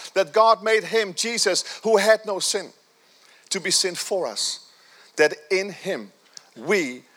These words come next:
might become the righteousness of God. What a beautiful, what a beautiful thing, isn't it? I never get enough of knowing this beautiful exchange, this powerful exchange that God has given us. Jesus knew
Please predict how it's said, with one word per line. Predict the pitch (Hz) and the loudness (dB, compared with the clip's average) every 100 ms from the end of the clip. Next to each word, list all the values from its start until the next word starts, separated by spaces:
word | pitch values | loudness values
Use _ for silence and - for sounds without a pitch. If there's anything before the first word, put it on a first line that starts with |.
| - | -6
might | 120 147 165 | 2 4 2
become | - 147 - 127 104 110 _ - _ | -4 -10 -8 -8 -8 -12 _ -20 _
the | - 113 | -6 -2
righteousness | 113 117 - 131 - 123 - - - - - - - | 0 0 -4 -10 -12 -12 -10 -12 -16 -20 -20 -12 -8
of | - | -6
God. | 95 87 - _ _ - _ _ - - | -8 -10 -16 _ _ -20 _ _ -20 -6
What | - 247 | 2 4
a | 220 | 4
beautiful, | 160 170 208 196 - 170 170 _ | -2 -10 -6 -6 -6 -8 -10 _
what | 214 220 | -2 0
a | |
beautiful | 185 135 156 185 156 - 135 | -2 -8 -10 -8 -8 -10 -12
thing, | - 101 95 - | -14 -18 -16 -10
isn't | - 392 | -8 -6
it? | 427 _ _ _ - - | -10 _ _ _ -20 -2
I | - 262 | 2 2
never | 247 262 247 | 4 4 2
get | 220 | 0
enough | 208 180 135 - - - - - | 0 -2 -4 -6 -20 -20 -10 -4
of | 160 | -2
knowing | 185 220 220 | 2 2 2
this | 196 | -2
beautiful | - 196 220 202 | -6 -4 -4 -2
exchange, | 190 - - 190 139 120 - - | -2 -2 -2 -4 -4 -6 -8 -8
this | - - | -8 -8
powerful | - - 202 208 - 208 - - | -4 2 2 2 0 -2 -4 -2
exchange | 165 - - 214 170 147 - - - | -2 0 -2 -2 -2 -6 -10 -10 -2
that | 147 147 | -2 2
God | 180 185 190 - - | 4 6 2 -2 -4
has | 180 - | -4 -2
given | 180 151 | -4 -4
us. | 120 - | -6 -6
Jesus | - 247 285 254 180 151 156 - - | -2 2 2 0 0 -2 -4 -6 -12
knew | 151 190 220 202 | -6 -2 0 0